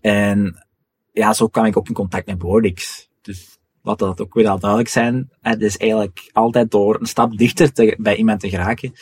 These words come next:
dat je naar de volgende, volgende uitdaging kunt gaan. En dus mijn, ehm, ja, mijn toenmalig idee was, ik ga aan de slag bij Pukas. Ik ga daar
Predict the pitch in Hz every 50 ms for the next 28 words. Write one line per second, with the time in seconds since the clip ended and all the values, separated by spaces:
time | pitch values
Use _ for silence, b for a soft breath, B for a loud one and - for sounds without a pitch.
0 | B B B B B B - 113 110 104 101 98 95 95 98 95 110 110 107 101
1 | 98 95 95 92 95 - - 104 107 110 110 104 104 98 92 90 87 87 87 87
2 | - _ - 98 104 - - 107 95 90 87 90 87 - 120 135 131 - 98 90
3 | 98 135 165 - _ B B B B B B B B B B B - 110 104 110
4 | 113 120 123 127 123 - - - 131 120 120 120 123 127 123 113 110 110 107 107
5 | 107 107 107 107 104 95 90 - _ _ _ _ _ _ _ _ _ _ _ _
6 | _ _ _ _ - 131 131 127 127 - - - - - 113 117 123 139 151 151
7 | 139 - - - - 127 123 123 110 101 92 92 101 101 98 98 92 101 101 113
8 | 110 107 104 - 113 - - 98 90 90 90 85 87 - 101 104 95 87 82 -
9 | 107 - - 90 82 - - - - - - 92 - - 107 101 101 104 95 92
10 | 92 90 92 92 90 -